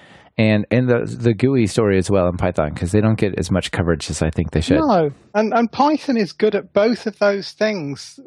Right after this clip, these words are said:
Speaker 2: you know, <laughs> Don't believe people who say otherwise. Python needs, gives you a lot of concurrency options, so you've got more choice and you need to choose with more care. But if you choose well, then it will give you great performance.
Speaker 1: Yeah,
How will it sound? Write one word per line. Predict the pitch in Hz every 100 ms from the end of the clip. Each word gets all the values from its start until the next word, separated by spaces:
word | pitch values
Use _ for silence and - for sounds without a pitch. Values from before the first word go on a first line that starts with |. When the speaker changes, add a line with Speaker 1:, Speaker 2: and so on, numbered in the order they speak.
| 302
Speaker 2:
you | 220
know, | 160 156 147 _ _
<laughs> | - - - - -
Don't | 233 220
believe | 202 196 185
people | 190 170
who | 190
say | - 180
otherwise. | 185 190 160 147 - - -
Python | 262 294 - 240
needs, | 233 202 - - - -
gives | 226 -
you | 202
a |
lot | 208 240 -
of | 214
concurrency | - 190 208 190 196 190
options, | 185 - - 190 -
so |
you've | 190 190 170
got | 208
more | 196 185
choice | 175 - 190 165 -
and |
you | 180
need | 185 180
to | -
choose | - 180 -
with | 185
more | 175
care. | - 220 185 139 151 - - -
But | 170
if | 170 -
you | 180
choose | - 302 277 -
well, | 180 160 151 165 - -
then | 180 175
it | -
will | 165
give | 185 165
you | 165
great | 143 175 165
performance. | - 147 165 143 139 117 - - _
Speaker 1:
Yeah, | 104 85